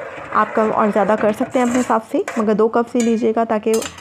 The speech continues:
इसका taste develop रहे, वरना नमक मिर्च कम हो जाएंगे। अब यहाँ पर मैं slurry तैयार करी थी, corn starch मैंने लिया था यानी कॉर्नफ्लोर one tablespoon और उसमें two tablespoon of water ऐड करके अच्छी सी slurry बना ली है।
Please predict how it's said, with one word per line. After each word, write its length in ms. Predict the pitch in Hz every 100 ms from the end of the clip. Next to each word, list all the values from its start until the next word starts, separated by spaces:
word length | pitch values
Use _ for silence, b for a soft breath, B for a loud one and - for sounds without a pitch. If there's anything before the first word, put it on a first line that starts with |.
| - -
इसका 180 | - 233
taste 260 | 220 214
develop 320 | 190 175 190 220
रहे, 160 | 233
वरना 320 | 226 202 202 -
नमक 360 | 208 208 208 220
मिर्च 180 | 240 -
कम 180 | 202
हो 120 | 190 156
जाएंगे। 340 | - - 185 B B B B B B B
अब 180 | - 208
यहाँ 280 | 240 233 240
पर 100 | 247
मैं 120 | 233
slurry 320 | 226 233 214
तैयार 280 | 262 262 254
करी 280 | 247 254 247
थी, 220 | 247 247
corn 300 | 233 220 214
starch 320 | 226 226 220 226
मैंने 160 | 220
लिया 220 | 214 208
था 240 | 208 226 214
यानी 200 | 196 190
कॉर्नफ्लोर 380 | 190 202 220 196
one 160 | 208
tablespoon 580 | 233 220 226 - 220 220
और 140 | 190
उसमें 200 | 190 202 202
two 120 | 226
tablespoon 480 | 226 190 - 202 190
of 100 | 185
water 240 | 180 220 233 B B B
ऐड 180 | - 202
करके 400 | - 196 190 285 - - B B -
अच्छी 240 | 220 247
सी 180 | 220 254
slurry 320 | 254 226 185
बना 280 | 185 175 175
ली 100 | 202
है। 160 | 240